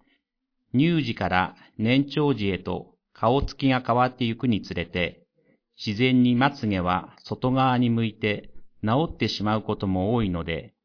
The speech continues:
無症状の場合はそのまま様子を見ましょう。乳児の場合は、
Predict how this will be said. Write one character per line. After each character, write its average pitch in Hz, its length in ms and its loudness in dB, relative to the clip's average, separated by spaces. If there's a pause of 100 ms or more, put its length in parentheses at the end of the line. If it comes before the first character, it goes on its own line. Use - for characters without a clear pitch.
(480)
無 104 140 0
症 175 280 0
状 120 220 4
の 92 120 0
場 87 240 2
合 92 100 2
は 92 360 0 (280)
そ - 200 -4
の 120 80 2
ま 123 100 2
ま 117 320 0 (140)
様 123 240 0
子 127 160 -4
を 117 120 2
見 110 120 2
ま 107 160 0
し - 140 -6
ょ 90 300 -4 (1800)
う。 135 40 2
乳 170 220 4
児 139 100 4
の 117 140 4
場 92 260 2
合 98 180 0
は、 95 300 0